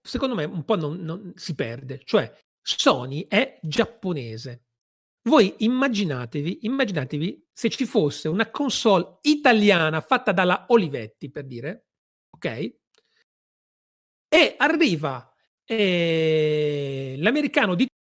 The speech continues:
che vuole competere con la Olivetti, che già da quindici anni fa giochi dedicati trasponendo la Divina Commedia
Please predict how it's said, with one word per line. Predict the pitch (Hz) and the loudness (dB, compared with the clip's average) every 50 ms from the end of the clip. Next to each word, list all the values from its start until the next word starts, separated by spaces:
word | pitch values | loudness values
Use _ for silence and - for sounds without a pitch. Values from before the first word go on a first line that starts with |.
| _ _ _ | _ _ _
che | - - 226 | -4 0 2
vuole | 208 196 220 214 202 208 | 4 6 6 6 4 2
competere | - 233 _ - - - 208 175 143 - - 151 139 135 131 - _ _ _ _ _ _ | -2 -8 _ -6 2 4 4 4 4 2 -2 -4 -4 -6 -8 -12 _ _ _ _ _ _
con | - - 311 294 226 185 170 175 - | 0 2 4 4 4 4 2 0 0
la | 214 240 226 196 | 2 4 4 6
Olivetti, | 190 233 277 214 185 160 156 151 - - - 294 302 294 - - _ _ | 6 4 4 4 4 4 2 2 -2 0 2 2 2 2 -2 -18 _ _
che | - - 277 226 175 156 156 175 156 156 160 160 156 | 2 4 6 6 6 4 2 -4 -6 -6 -4 -4 0
già | 151 226 240 196 170 - - 170 | 4 4 4 4 2 0 -4 0
da | 160 226 202 - - - _ _ | 2 2 2 2 0 -4 _ _
quindici | _ - 302 302 247 233 - - - | _ 0 0 2 2 0 0 0 2
anni | 277 285 311 302 302 285 | 2 2 2 2 0 -2
fa | - - - 214 202 - 156 151 156 _ _ _ _ _ _ _ _ | -2 0 0 0 0 0 -2 -6 -8 _ _ _ _ _ _ _ _
giochi | - 220 180 285 233 170 151 - - 185 160 | -8 -2 2 4 4 4 2 0 -4 -6 -4
dedicati | 165 240 254 311 294 - 269 269 277 277 262 - 285 285 285 277 _ _ _ _ _ _ _ | -4 0 0 0 0 2 2 4 4 4 2 2 2 2 2 0 _ _ _ _ _ _ _
trasponendo | - 254 240 - - - 277 269 262 254 254 262 254 254 254 247 | -2 -2 -2 -2 -2 0 0 2 4 4 4 2 2 2 4 4
la | 240 226 | 4 4
Divina | 208 202 214 240 277 262 202 | 4 4 4 2 4 2 2
Commedia | - - 190 190 202 208 196 190 185 170 202 214 214 220 | 0 0 -2 0 2 2 2 2 2 2 0 0 0 0